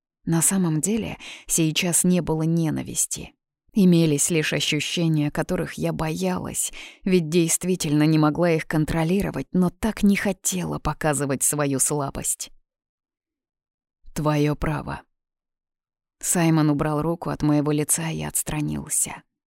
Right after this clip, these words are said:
Так и не выйдя из меня, он сел на кровати и подхватил мои ноги под коленями, после чего его темп ускорился. Стал рваным, глубоким и жестким, но больше не было боли.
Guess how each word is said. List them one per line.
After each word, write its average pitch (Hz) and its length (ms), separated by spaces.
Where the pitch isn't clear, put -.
Так 170 220
и 175 60
не 156 140
выйдя 156 360
из 139 180
меня, 147 380
он 185 220
сел 196 240
на 160 140
кровати 165 500
и 147 60
подхватил 151 600
мои 156 220
ноги 160 260
под - 200
коленями, 160 640
после 165 320
чего 156 300
его 143 280
темп 151 380
ускорился. 143 920
Стал 151 380
рваным, 151 580
глубоким 165 760
и 151 40
жестким, 156 640
но 180 140
больше 180 420
не 180 200
было 175 280
боли. 165 580